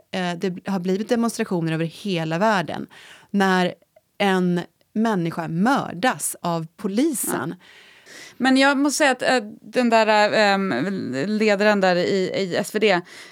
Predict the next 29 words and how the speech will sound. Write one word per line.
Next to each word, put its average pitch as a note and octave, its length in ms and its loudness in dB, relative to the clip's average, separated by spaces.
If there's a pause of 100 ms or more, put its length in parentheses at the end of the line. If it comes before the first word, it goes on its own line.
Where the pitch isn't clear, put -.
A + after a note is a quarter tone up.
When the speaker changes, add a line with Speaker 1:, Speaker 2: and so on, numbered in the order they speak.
Speaker 2:
alltså, G#3 640 2
jag A#3+ 380 0
tycker D4+ 180 0
inte B3+ 100 2
att G3+ 60 0
det, G#3 120 2
dels C#4+ 280 2
så C#4 100 0
tycker A#3+ 220 2
jag G#3 100 6
inte G3 200 2
att F#3 80 -2
det F#3+ 80 -2
lät F3 340 0
någonting, F3 440 0
eh, A#2 260 0 (280)
alltså, E3+ 440 2 (420)
jag C4+ 260 4
tror B3+ 160 2
verkligen G#3 760 2
att E3+ 120 -2
vi F#3+ 140 0
behöver G#3 480 2
politik F3+ 580 0
med E3+ 60 4
en E3+ 80 2
tydligare E3 460 2
intersektionell E3 680 2
analys, E3+ 560 0